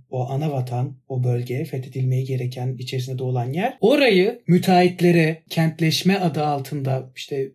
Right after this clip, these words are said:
e, veren, rantlaştıran, aşırı bir esasında dış ülkelerden, Türkiye'de daha önce pek olmayan bir şekilde dış ülkelerden yeni yatırımcılar, yeni yatırımcıları teşvik eden bir yapı. Yani şundan bahsedebiliriz.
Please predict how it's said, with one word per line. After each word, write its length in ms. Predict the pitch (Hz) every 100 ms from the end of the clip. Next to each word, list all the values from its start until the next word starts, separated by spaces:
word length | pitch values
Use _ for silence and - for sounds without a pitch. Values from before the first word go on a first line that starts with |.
| _ _ -
e, 60 | 139 131 123 117 117 123
veren, 420 | 156 156 143 147 143
rantlaştıran, 840 | 151 160 160 151 - 151 143 143 143
aşırı 400 | 131 165 196 196
bir 240 | - -
esasında 720 | 175 165 165 156 170 160 170 170
dış 260 | 135 220 -
ülkelerden, 880 | 196 185 185 180 175 170 160 160 185
Türkiye'de 400 | - 170 175 170
daha 200 | 165 175
önce 200 | 175 175
pek 280 | 175 170 -
olmayan 520 | 175 196 180 170 160
bir 80 | 151
şekilde 540 | - 156 147 151 151
dış 200 | 170 -
ülkelerden 720 | 170 160 175 165 156 156 170 165
yeni 280 | 139 170 170
yatırımcılar, 1000 | 170 165 160 151 147 143 143 139 139 - -
yeni 220 | 170 196
yatırımcıları 720 | 196 - 175 170 165 170 190
teşvik 480 | 196 175 - 165 -
eden 340 | 143 131 123 - _ -
bir 240 | 160 151 -
yapı. 460 | 135 - 156 240 -
Yani 240 | 185 220
şundan 420 | - 220 220 240
bahsedebiliriz. 960 | 220 180 - 160 156 147 139 147 175 -